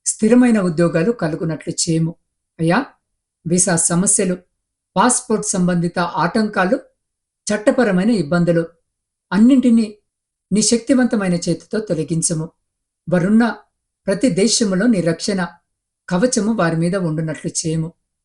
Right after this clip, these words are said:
ప్రభువా, ఈ సమయంలో ప్రత్యేకముగా చిన్నారి బిడ్డ నవీన సత్య కొరకు ప్రార్థిస్తున్నాం. బిడ్డను జ్ఞాపకము చేసుకోండి. మరో సహోదరుడు సిద్ధు కొరకు ప్రార్థిస్తున్నాం. కుమారుని జ్ఞాపకము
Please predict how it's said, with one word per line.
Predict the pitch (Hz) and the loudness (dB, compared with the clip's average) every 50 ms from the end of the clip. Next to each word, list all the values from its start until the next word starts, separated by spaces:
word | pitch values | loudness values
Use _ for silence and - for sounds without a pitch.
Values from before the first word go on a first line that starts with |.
| _ _ _ - | _ _ _ -8
ప్రభువా, | 156 143 143 156 165 185 277 285 - _ _ _ _ _ _ _ _ _ _ _ _ 185 | -8 -6 -4 -2 -2 -2 -2 -4 -10 _ _ _ _ _ _ _ _ _ _ _ _ -4
ఈ | |
సమయంలో | 170 - - 175 165 165 175 165 165 190 254 | -2 -2 0 0 0 0 0 0 0 -2 -2
ప్రత్యేకముగా | 254 - 170 - - 170 160 - 180 165 160 170 240 285 - _ _ _ _ _ _ _ _ _ - - | -2 -4 -8 -4 -4 -4 -4 -2 -4 -4 -2 -2 -4 -6 -6 _ _ _ _ _ _ _ _ _ -4 -2
చిన్నారి | 208 190 190 180 160 | -2 0 0 0 0
బిడ్డ | 147 160 160 190 | -2 -2 0 0
నవీన | 220 214 170 151 180 208 208 190 | 2 2 0 0 -2 -2 -2 -2
సత్య | - - 170 - - 190 | -2 -4 -4 -4 -4 -4
కొరకు | - 180 170 160 - | -2 -4 -4 -4 -6
ప్రార్థిస్తున్నాం. | 214 - - 156 147 143 - 165 160 - - 165 165 160 165 - _ _ _ _ _ _ _ _ _ _ _ 160 | -8 -4 -4 -4 -4 -4 -4 -4 -4 -4 -4 -4 -4 -4 -4 -8 _ _ _ _ _ _ _ _ _ _ _ -6
బిడ్డను | 165 165 175 160 185 | -2 -2 0 0 0
జ్ఞాపకము | 214 180 165 160 175 - - 180 165 151 - - | 0 0 -2 -2 -2 -4 -4 -4 -4 -4 -4 -4
చేసుకోండి. | 165 156 - - - 165 165 160 160 160 _ _ _ _ _ _ _ _ _ _ | -4 -4 -4 -4 -2 -2 -2 -2 -4 -8 _ _ _ _ _ _ _ _ _ _
మరో | 170 175 175 | 0 0 2
సహోదరుడు | 175 - - 175 175 202 214 160 175 170 185 220 262 | 2 2 2 2 2 2 2 0 0 0 2 0 0
సిద్ధు | 254 - 202 160 160 240 | 0 -2 -4 0 0 0
కొరకు | 240 - 202 180 165 - - | 0 2 -2 -4 -4 -4 -8
ప్రార్థిస్తున్నాం. | - - 170 151 143 143 165 165 - - 175 165 160 160 - - _ _ _ _ _ _ _ _ _ _ _ | -6 -4 -4 -4 -4 -4 -4 -2 -2 -2 -2 -2 -4 -4 -6 -12 _ _ _ _ _ _ _ _ _ _ _
కుమారుని | 202 196 208 208 175 160 175 220 | -2 0 0 0 0 0 0 -2
జ్ఞాపకము | 202 170 160 160 175 - - 185 165 151 | -2 0 -2 -2 -2 -4 -4 -4 -4 -4